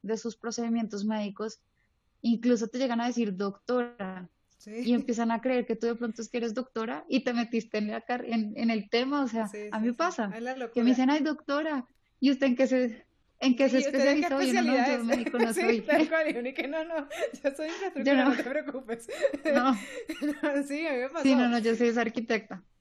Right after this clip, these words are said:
Speaker 2: Sí, sí, sí, pero, pero en efecto, mira,
Speaker 1: Pero es
Speaker 2: eh,
Speaker 1: eso,
Speaker 2: eh, eso
Speaker 1: es,
Speaker 2: hay que
Speaker 1: es
Speaker 2: hacerlo.
Speaker 1: también el hablarle su idioma.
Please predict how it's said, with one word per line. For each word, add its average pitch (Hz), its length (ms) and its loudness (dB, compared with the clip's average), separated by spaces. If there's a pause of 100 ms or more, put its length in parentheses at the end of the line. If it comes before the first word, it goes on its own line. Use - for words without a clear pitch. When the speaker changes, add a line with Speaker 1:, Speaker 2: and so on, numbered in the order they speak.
(140)
Speaker 2:
Sí, 254 220 -10
sí, 254 160 -10
sí, 247 200 -10
pero, 190 320 -10 (100)
pero 214 240 -10
en 233 160 -10
efecto, 254 360 -10
mira, 214 320 -8
Speaker 1:
Pero 208 140 -2
es 214 80 -4
Speaker 2:
eh, - 0 -
Speaker 1:
eso, 285 200 -4
Speaker 2:
eh, 214 180 -10
eso 190 160 -8
Speaker 1:
es, 262 140 -16
Speaker 2:
hay 233 100 -14
que 285 80 -10
Speaker 1:
es 233 180 0
Speaker 2:
hacerlo. - 20 -4
Speaker 1:
también 247 340 4
el - 300 -4
hablarle 240 420 2
su 240 120 -6
idioma. 185 520 -4